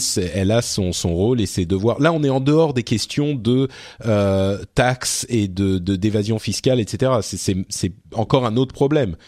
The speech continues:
Euh, c'est la question de, des données privées, c'est la question des fake news, c'est la question, tu vois.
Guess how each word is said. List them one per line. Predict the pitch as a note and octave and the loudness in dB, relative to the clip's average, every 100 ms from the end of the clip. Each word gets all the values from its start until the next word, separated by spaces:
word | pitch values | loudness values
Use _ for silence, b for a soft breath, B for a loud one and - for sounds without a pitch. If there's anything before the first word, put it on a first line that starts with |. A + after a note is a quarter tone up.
| b b b _ - | b b b _ -2
Euh, | G#2 G2 F#2+ F#2 F#2+ G2+ - | 0 2 2 0 -2 -6 -6
c'est | - A#2 | 0 2
la | G2+ | 2
question | - G#2 - B2+ B2 | 0 -2 0 0 0
de, | G2+ G2 G2 F2+ | 0 0 0 -2
des | F2+ F2 | 0 -2
données | E2 G2 F#2+ | 0 0 0
privées, | F#2 - B2 D3+ D3+ C#3+ | -2 -2 0 2 2 2
c'est | - | 0
la | G#2 | -2
question | G2 G2+ - - A#2+ | -2 -4 -4 -2 -2
des | A2 F#2+ F2 | 0 -2 0
fake | A2 G2+ C3+ | 0 -2 0
news, | E3 D#3+ D3 | 2 2 0
c'est | A#2+ A2 | 0 -2
la | |
question, | G2 G2+ - A2 | -2 -2 -4 -2
tu | A#2+ | 0
vois. | C3+ | 0